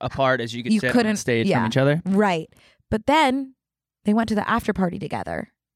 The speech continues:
Speaker 2: So that's interesting. And then I think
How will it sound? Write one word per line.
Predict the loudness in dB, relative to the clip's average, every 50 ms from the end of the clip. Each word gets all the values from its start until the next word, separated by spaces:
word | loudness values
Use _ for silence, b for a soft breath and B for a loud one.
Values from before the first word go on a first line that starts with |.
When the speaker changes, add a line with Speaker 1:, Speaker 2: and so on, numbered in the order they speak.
| _ _ _ _ _ _ _ _ _ _ _ _ _ _ _ _ _ _ _ _ _ _ _ _ _ _ _ _ _ _ _ _ -6
Speaker 2:
So | -4 -2
that's | 0 2 0 0 -2 -4
interesting. | -6 -6 -6 -6 -6 -4 -4 -4 -2
And | -2 -2 0 0
then | 0 0 0 -4 -6 -12 _ _ _ _
I | -6 -4
think | -4 -4 -4 -6 -8